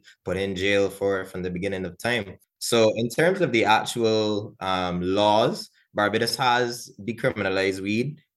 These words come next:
and I believe you can carry up to fourteen grams, half an ounce at a time, without carrying a criminal penalty.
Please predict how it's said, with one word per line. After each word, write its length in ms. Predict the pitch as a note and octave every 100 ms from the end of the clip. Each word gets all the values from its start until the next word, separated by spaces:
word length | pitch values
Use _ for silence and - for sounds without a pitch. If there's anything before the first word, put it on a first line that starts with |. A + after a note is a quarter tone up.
| -
and 320 | G2 F#2 F2+
I 100 | F#2+
believe 280 | G2 G#2 G#2
you 80 | A2+
can 140 | A2+
carry 320 | - A2 G#2+
up 180 | F#2+ F#2
to 100 | G2
fourteen 760 | - - B2 A2+ - - G#2+ G#2
grams, 360 | G2+ G2+ A#2
half 300 | G#2+ F#2 F2+
an 100 | F#2+
ounce 360 | G2 G2+ G2+ -
at 140 | F#2
a 60 | F#2
time, 520 | E2+ G2 G2 F#2 F#2 _ _ _
without 300 | G2 G2 F#2+
carrying 280 | - G#2 G2
a 400 | F#2+ F2+ F2 D2 -
criminal 340 | B2+ G2+ G2
penalty. 560 | A#2 G#2+ G#2 A2 B2+